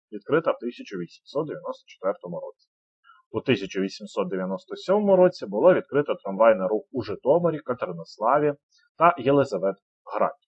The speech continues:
Тобто ми з вами бачимо, що хоч і неоднозначно були реформи шістдесятих, сімдесятих років,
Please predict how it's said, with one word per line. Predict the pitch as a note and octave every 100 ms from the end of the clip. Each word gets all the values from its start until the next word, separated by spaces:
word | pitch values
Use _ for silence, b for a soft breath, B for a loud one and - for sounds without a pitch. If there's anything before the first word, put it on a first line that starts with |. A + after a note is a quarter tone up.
| _ _ _ _ _ b -
Тобто | C4 C4
ми | A3
з | F#3
вами | G3+ F#3+
бачимо, | F3 A3+ C#4 C#4 D3 C3+
що | - - D3+ C3 B2 A2+ A2 -
хоч | - F#3 F#3 -
і | E3 D#3+ A#2
неоднозначно | G#2+ C#3+ C#3+ C#3 - C#3+ C#3 - F#2 F2+
були | G#2 A2 G2
реформи | G2 - B2 G2 F2
шістдесятих, | - F2+ F#2+ A2 - -
сімдесятих | - F3 - F3 F3 E3
років, | - D#3+